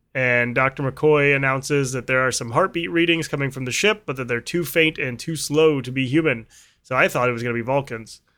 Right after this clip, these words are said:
Spock informs Kirk that they're picking up readings of some sort of equipment on the vessel, and so Kirk's like, "All right, let's go full alert." And then, uh, they start to pull up to the ship,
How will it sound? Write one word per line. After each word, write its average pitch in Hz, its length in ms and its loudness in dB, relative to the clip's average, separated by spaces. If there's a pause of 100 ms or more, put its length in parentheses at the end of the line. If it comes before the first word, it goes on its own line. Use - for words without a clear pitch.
(340)
Spock 185 440 0
informs 156 500 2
Kirk 165 340 4
that 135 300 0
they're 131 400 4
picking 147 320 0
up 135 140 2
readings 143 380 0
of 120 100 -6
some 143 180 0
sort 147 240 2
of 120 60 -4
equipment 170 440 -2
on 151 60 2
the 156 80 0
vessel, 156 480 2
and 120 140 -2
so 123 160 -4
Kirk's - 280 -4
like, 131 160 2
"All 156 80 6
right, 151 140 6
let's 143 160 -2
go 147 160 2
full 147 260 0
alert." 131 380 0 (380)
And 123 160 0
then, 127 200 2
uh, 123 460 2
they 143 140 0
start 139 220 0
to 131 40 -6
pull 143 240 2
up 131 160 2
to 143 100 -2
the 127 80 -2
ship, 131 360 -2